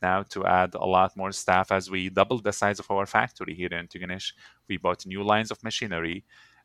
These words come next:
uh, as well, and we are investing a lot in the infrastructure in the business to be able to create, uh, more product lines as well. Um, but at the same time, our, um, our sell-, our sole focus right now is really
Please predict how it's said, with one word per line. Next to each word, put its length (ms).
uh, 340
as 240
well, 400
and 240
we 100
are 80
investing 520
a 60
lot 220
in 120
the 60
infrastructure 640
in 100
the 80
business 400
to 60
be 160
able 200
to 180
create, 500
uh, 100
more 240
product 460
lines 400
as 180
well. 320
Um, 460
but 260
at 160
the 60
same 260
time, 400
our, 500
um, 300
our 380
sell-, 420
our 200
sole 260
focus 400
right 160
now 160
is 220
really 400